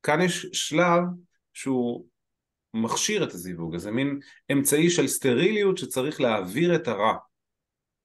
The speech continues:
לפני שמגיעים אל הזיווג. עוד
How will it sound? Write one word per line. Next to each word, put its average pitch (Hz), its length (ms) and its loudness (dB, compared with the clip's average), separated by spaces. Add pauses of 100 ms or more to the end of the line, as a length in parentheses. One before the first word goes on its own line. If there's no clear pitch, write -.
לפני 135 540 -4
שמגיעים 107 720 -4
אל 95 80 -6
הזיווג. 82 400 -12 (3000)
עוד - 200 -10